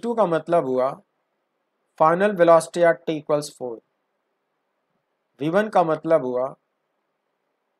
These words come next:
initial velocity at t equals zero। इनकी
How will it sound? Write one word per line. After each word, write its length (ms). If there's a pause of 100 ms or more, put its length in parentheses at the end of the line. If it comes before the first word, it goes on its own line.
(200)
initial 500
velocity 460
at 140
t 120
equals 320
zero। 280 (1600)
इनकी 320